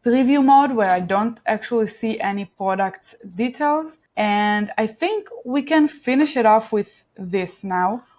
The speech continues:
We don't need to change anything else up. I'm gonna just save. And now let's check out the whole thing in a real live thank you page. Going to one of the orders in my store, all I have to do is go to More Actions,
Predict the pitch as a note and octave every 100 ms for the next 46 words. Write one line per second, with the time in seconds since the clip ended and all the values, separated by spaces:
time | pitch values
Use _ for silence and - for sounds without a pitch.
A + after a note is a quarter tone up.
0 | _ G#3+ F3+ G#3+ A3+ B3+ B3+ A#3 - -
1 | B3 B3 - G3+ G3+ G3+ G3+ A3 A3+ F#3
2 | F3+ - F#3+ - - G3+ F#3 F#3 F3 F3
3 | - F#3 F#3 B3+ F#4 - _ _ _ _
4 | - A3 E4 G#4+ - - D4 F#4+ - -
5 | D4+ D4+ - A3 A3 A3+ - G3 F3 G#3+
6 | G#3 G#3+ B3 D4 C#4+ G#3 G3+ G3+ G#3 -
7 | G#3+ G#3 F#3+ F#3+ F#3 F3+ F3+ - F#3 -
8 | - - - - _ _ _ - C#4 D#4+
9 | E4 D4+ C#4+ C#4 B3 B3 A#3+ B3 A3 G3+
10 | F#3 F#3 - B3+ B3 - G3+ F3+ F3+ -
11 | F3 F3 F3 F3 E3 - F3 F#3+ C4 -
12 | C4+ - E4 E4+